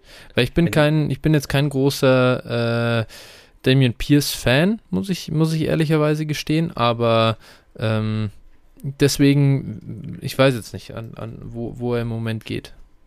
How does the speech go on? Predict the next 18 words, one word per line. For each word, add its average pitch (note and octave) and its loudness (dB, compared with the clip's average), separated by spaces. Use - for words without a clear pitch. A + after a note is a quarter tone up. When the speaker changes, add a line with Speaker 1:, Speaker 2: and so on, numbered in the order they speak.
Speaker 1:
Aber A2+ -4
ich G#2+ -8
check's - -8
mal C#3+ -4
kurz. - -6
Ja, E3+ 4
ja, D3 4
doch, E3 -4
dürfte, C#3+ 0
das C#3 -6
dürfte C#3 -4
ziemlich, C3 -6
ziemlich C3+ -4
gut - -12
passen, - -6
tatsächlich. - -10
Speaker 2:
Ja, G#2 -6
also G2 -4